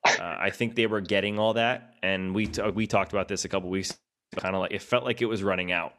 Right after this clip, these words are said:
It almost felt like they were that team where you're like, "Man, how are they doing this?" And then all of a sudden, they're, I mean, right now, they're, I think they're one six and one, so they're free falling right now, um, which has p-,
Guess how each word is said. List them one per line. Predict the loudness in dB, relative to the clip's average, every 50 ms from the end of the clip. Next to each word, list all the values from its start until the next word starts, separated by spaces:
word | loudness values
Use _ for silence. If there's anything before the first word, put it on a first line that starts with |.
| _ -6
It | -4 -2
almost | 0 0 0 0 0 0
felt | 0 0 0
like | 0 0 -2 -2 0
they | 0 0
were | 2 2 0 0 0 -2 -4 -8 -16 -20 _ _ 0
that | 0 0 0 -2
team | -4 -2 -2 -2 -2 -2 0
where | 0 0 0 0 0
you're | 0 -2 -2
like, | -2 -4 -6 -6
"Man, | -6 -6 -4 -4 -4
how | -2 0 0
are | 2 2
they | 0 2
doing | 2 2 2 2 0 0
this?" | -2 -4 -4 -6 -6
And | -4
then | -2 -2
all | -2 -2
of | -2
a | -2
sudden, | -2 -2 -4 -4 -6 -8 -8
they're, | -8 -10 -10 -10 -8
I | -6 -4
mean, | -2 0
right | 0 0 0 2
now, | 0 0 0
they're, | 0 -2 -2
I | -2 -4
think | -6 -6 -4
they're | -4 -2
one | -2 -2 -2 -2
six | -2 -2 -4 -2 -4
and | -4 -2
one, | 0 0 0 0 0 -4 -8 -14 -20 -20 _ _
so | -12 -2
they're | 0 2 2 2
free | 2 0 0 2
falling | 2 2 0 2 0 -2 -2
right | -2 -2 -2
now, | 0 0 0 0 -2 -6 -10 _ -14 -10
um, | -6 -6 -4 -4 -4 -6 -8 -10 -10 -10
which | -10 -8 -6
has | -8 -8
p-, | -8 -12 -18